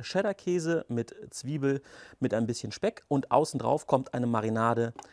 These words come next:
aus meiner Mediterranmischung und ein bisschen Olivenöl. Das sind auch schon alle Zutaten, die wir benötigen werden. Eine Gusspfanne brauchen wir noch und dann würde ich sagen, wir legen los. Zuallererst kümmern wir uns um die Füllung.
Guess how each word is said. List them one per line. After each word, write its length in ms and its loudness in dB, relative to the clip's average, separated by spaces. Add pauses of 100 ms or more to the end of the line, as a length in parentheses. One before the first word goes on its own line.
(320)
aus 260 4
meiner 320 0
Mediterranmischung 720 -2
und 120 -6
ein 80 -4
bisschen 220 -8
Olivenöl. 500 -6 (640)
Das 120 -4
sind 100 -4
auch 120 -2
schon 140 -6
alle 120 -4
Zutaten, 560 -4
die 80 -4
wir 80 2
benötigen 400 -2
werden. 260 0 (260)
Eine 80 -10
Gusspfanne 380 -2
brauchen 260 -4
wir 100 -4
noch 260 -6
und 240 -6
dann 120 -10
würde 100 -6
ich 80 -14
sagen, 360 -4
wir 120 -4
legen 260 -4
los. 300 -8 (960)
Zuallererst 580 0
kümmern 240 -4
wir 80 -6
uns 260 -8
um 160 0
die 120 -2
Füllung. 400 0